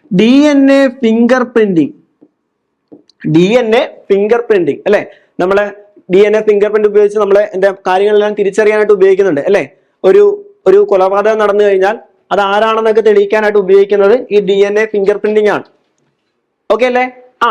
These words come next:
ഈ ഫിംഗർ പ്രിന്റിംഗ് ആണ്. ഓക്കെ അല്ലേ? അപ്പോ ഈ ന്യൂക്ലിയോടൈഡുകളുടെ ക്രമീകരണം, അവിടെ നമ്മൾ മനസ്സിലാക്കുന്നത് ന്യൂക്ലിയോടൈഡുകളുടെ ക്രമീകരണമാണ് നമ്മൾ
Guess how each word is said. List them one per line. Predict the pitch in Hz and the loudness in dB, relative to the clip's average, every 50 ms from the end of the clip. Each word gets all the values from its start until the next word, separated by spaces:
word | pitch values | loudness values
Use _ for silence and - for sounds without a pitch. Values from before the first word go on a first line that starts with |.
| 202 180 214 | -2 -2 -4
ഈ | 247 240 | -2 -2
ഫിംഗർ | 254 247 240 254 247 | 0 0 0 0 0
പ്രിന്റിംഗ് | 247 269 262 262 254 240 208 | -2 -2 -2 0 0 0 -2
ആണ്. | 147 - - _ _ _ _ _ _ _ - - | -4 -6 -12 _ _ _ _ _ _ _ -4 -4
ഓക്കെ | 220 220 269 262 | -2 0 0 0
അല്ലേ? | 254 254 247 247 - - - - 202 | 0 -2 -4 -4 -10 -12 -6 -6 -4
അപ്പോ | 190 220 277 302 285 285 - - | -2 0 0 -2 -2 -4 -4 -4
ഈ | 240 247 | 0 2
ന്യൂക്ലിയോടൈഡുകളുടെ | 233 233 233 233 - 262 269 285 285 285 285 277 269 277 269 277 254 | 2 2 2 0 -2 0 0 0 2 0 0 0 0 0 -2 -2 0
ക്രമീകരണം, | 262 240 226 220 233 226 202 190 180 | 0 0 0 0 0 -2 -2 -2 -4
അവിടെ | 185 220 247 | -4 -2 -2
നമ്മൾ | 247 226 240 254 247 | -2 -2 -2 -2 -2
മനസ്സിലാക്കുന്നത് | 226 214 202 - 233 240 240 240 240 247 233 226 226 220 269 294 - - 220 185 | -2 -4 -4 -4 -2 -2 -2 -2 -4 -4 -4 -2 0 0 0 -2 -4 -8 -4 0
ന്യൂക്ലിയോടൈഡുകളുടെ | 185 190 202 190 196 - - 247 254 269 269 269 240 269 262 254 254 247 262 254 247 247 262 247 - | 0 0 0 0 -4 -4 -2 0 2 2 2 0 0 0 0 2 2 0 0 0 0 -2 -2 -2 -2
ക്രമീകരണമാണ് | 233 202 196 190 196 214 226 233 254 247 254 262 247 233 226 | -2 -2 0 0 0 0 0 0 0 0 0 -2 0 0 0
നമ്മൾ | 214 208 | 0 0